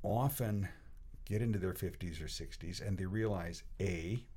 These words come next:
they haven't done anything very physical, so they wanna do a century,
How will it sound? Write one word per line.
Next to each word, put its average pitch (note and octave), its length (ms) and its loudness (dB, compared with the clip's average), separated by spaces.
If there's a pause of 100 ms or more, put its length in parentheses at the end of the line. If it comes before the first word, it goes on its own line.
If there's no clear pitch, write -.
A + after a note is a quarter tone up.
(500)
they - 120 -2
haven't F#2 260 0
done E2 120 -2
anything D#2 320 -4
very D2 180 -2
physical, D2+ 440 -4
so - 140 -4
they - 80 -4
wanna C#2+ 220 -4
do C#2 140 -6
a - 60 -6
century, C#2+ 580 -4